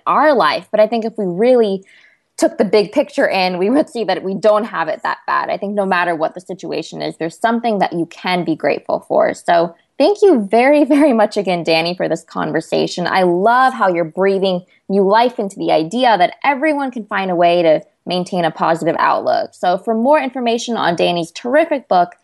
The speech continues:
The Positively Present Guide to Life, everyone be sure to check out her website,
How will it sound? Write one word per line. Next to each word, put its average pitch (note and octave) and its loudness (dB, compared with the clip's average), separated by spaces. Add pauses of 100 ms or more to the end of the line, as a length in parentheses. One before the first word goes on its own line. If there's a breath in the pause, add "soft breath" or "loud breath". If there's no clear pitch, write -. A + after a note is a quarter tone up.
(180)
The - -2
Positively A3+ -2
Present F#3 -6
Guide D#3+ 0
to - -10
Life, - -2 (340)
everyone G#3 2
be G3+ -4
sure A#3 -6
to A3+ -2
check G#3+ -2
out F#3 0
her D#3+ 0
website, C#4 -2